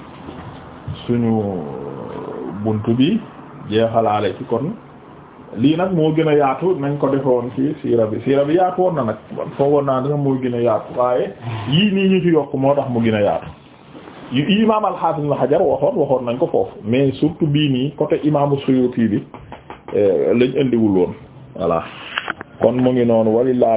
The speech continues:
alhamdu wal minna. Kon ci kaw noonu nag bii di ñëw nag ñu ñëw ci beneen buntu ba léegi ci suñu kitaab bi ñu nekk muy kitaabul jihaad yi. Ñu ngi nag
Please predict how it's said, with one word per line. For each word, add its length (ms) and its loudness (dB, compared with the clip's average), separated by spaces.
alhamdu 300 0
wal 180 2
minna. 260 2
Kon 280 0
ci 100 2
kaw 260 2
noonu 280 0
nag 200 0
bii 160 2
di 80 2
ñëw 200 2
nag 120 0
ñu 180 4
ñëw 220 4
ci 80 -4
beneen 440 2
buntu 1500 0
ba 120 4
léegi 460 2
ci 120 0
suñu 280 0
kitaab 400 0
bi 100 0
ñu 100 4
nekk 300 0
muy 340 2
kitaabul 1400 2
jihaad 460 2
yi. 140 2
Ñu 120 0
ngi 120 4
nag 140 2